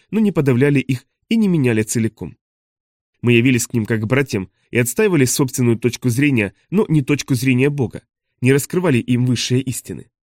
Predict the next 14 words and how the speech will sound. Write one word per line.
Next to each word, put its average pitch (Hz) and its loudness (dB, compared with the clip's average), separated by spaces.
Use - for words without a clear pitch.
Я 226 -2
прошу 185 -2
собрание 156 2
обдумать, 120 -6
нельзя 160 0
ли 202 2
примирить 180 0
эти 135 2
две 131 0
равноблагие 131 0
цели — 90 -8
честность 185 -2
и - -4
скромность. 90 -8